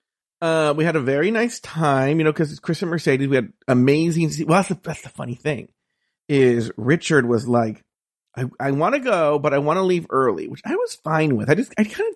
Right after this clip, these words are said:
did, I was in this weird in-between place where I kind of wanted to go, but kinda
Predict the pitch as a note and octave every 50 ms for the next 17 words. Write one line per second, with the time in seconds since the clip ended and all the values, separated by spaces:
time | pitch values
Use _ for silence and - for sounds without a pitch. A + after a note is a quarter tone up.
0 | _ - G3+ G#3+ G#3+ - _ _ _ _ _ _ - A3+ C4 E4 G#4+ G4 F#4 F#4
1 | D#4 G#3+ F3+ E3 C#3+ B2+ B2+ D#3 G#3 A#3 A#3+ B3 B3 B3 A#3+ A#3+ G#3 - F#3+ G#3
2 | G#3+ G3 G3+ - - - F#3 F#3+ F#3+ G3+ G3+ F3+ - G3+ F3+ F3 F3+ F3 E3 D3
3 | B2+ A#2+ A2+ - - - - - G#4 G#4+ A4 A4 G4+ F#4+ F#4+ F#4 F#4+ G4 F#4 F#4
4 | E4+ F4+ D#4 F#4 F4+ F4+ F4+ F4 F4+ F4 F4 F4 D#4+ D4+ - - - - - E4
5 | F#4+ G4+ G4